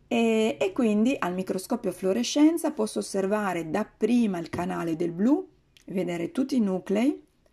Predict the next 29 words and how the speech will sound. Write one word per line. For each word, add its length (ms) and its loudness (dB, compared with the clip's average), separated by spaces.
quindi 340 -6
vedere 300 -4
il 60 -6
D 120 -6
N 220 -6
A 100 -4
di 120 -6
tutte 240 -8
le 120 -6
cellule, 640 -8
poi 300 4
passare 880 -4
a 360 -4
utilizzare 640 -2
il 100 -4
filtro, 680 -2
il 120 -6
blocchetto, 760 -4
vi 120 -4
ricordate, 800 -6
quello 380 -2
del 160 -6
rosso, 720 -2
e 180 0
quindi 440 0
osservare 680 -2
solo 460 -2
quali 420 0
nuclei 640 2